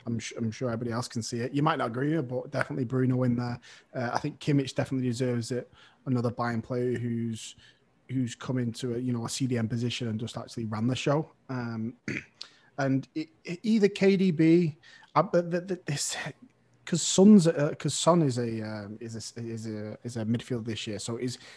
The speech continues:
it was up in the air. There's, that last spot in midfield is a little bit open to me, so I'm gonna leave that open,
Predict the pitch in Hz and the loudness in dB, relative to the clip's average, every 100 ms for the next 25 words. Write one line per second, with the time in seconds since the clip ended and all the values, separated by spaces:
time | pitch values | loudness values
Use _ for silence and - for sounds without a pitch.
0 | - - 131 127 165 - 143 143 143 139 | -18 -8 -4 -2 -2 0 0 4 4 2
1 | 127 - - - - 160 175 160 160 - | 0 -6 -18 -20 -8 0 2 4 2 2
2 | - 143 160 139 127 - 131 120 113 127 | 2 2 4 0 0 -2 -2 -2 -4 -4
3 | 117 117 123 123 135 135 127 117 131 139 | -4 -6 -4 -4 -2 -2 -2 -4 0 2
4 | 143 131 127 123 131 160 160 | 2 2 0 0 0 0 0